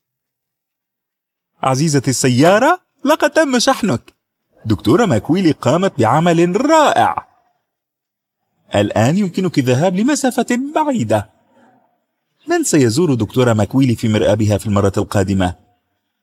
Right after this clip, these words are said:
اشترك في قناتنا وستعرف قريبا. دكتورة ماكويلي.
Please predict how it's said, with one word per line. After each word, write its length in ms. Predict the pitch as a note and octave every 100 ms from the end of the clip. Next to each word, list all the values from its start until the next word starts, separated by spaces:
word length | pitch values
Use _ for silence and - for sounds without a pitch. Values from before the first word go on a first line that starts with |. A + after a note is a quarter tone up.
| _ _ _ _ _ _ _ _ _ _ _ _ _ _ _ _ _ _ _ _ _ _ _ _ _ _ _ _ _ _ _ _ _ -
اشترك 420 | - - C#4+ C#4+
في 140 | A3
قناتنا 600 | - A2 B2 F3+ D#3 A2
وستعرف 840 | F#2+ F#2+ - A#2 D#3 A3+ C#4+ A#3 -
قريبا. 640 | D3 E3+ A3 C3 F#2 - _ _ _ _ _ _ _ _ _ _ _ _ _ _ _ _ _ _ _ _ _ _ _ _ _ _ _ _ _ _ _ _ _ _ _ _ _ _ _ _ _ _ _ _ _ _ _ F2+
دكتورة 520 | F#2 - A2 F3+ F#3+
ماكويلي. 720 | E3+ - C#3+ A#2+ F2 -